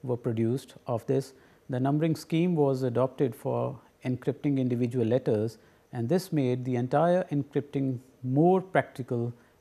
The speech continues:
and precise. Then we come across a book cipher proposed by Thomas Jefferson Biel,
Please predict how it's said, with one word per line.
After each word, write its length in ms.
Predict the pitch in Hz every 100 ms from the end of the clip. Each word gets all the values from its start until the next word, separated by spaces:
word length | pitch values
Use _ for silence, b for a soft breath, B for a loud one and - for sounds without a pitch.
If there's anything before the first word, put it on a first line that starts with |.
| -
and 200 | 120 117
precise. 580 | 127 - 104 98 - - _ -
Then 360 | 135 131 127 - B B 151
we 120 | 156
come 280 | 160 165 190
across 720 | 190 160 143 147 - - - - -
a 120 | 123
book 200 | 113 165
cipher 460 | - 139 113 131 123
proposed 500 | 143 - 131 127 135
by 120 | 120
Thomas 600 | - 131 127 135 135 -
Jefferson 560 | 117 117 120 - 123 113
Biel, 440 | 117 107 107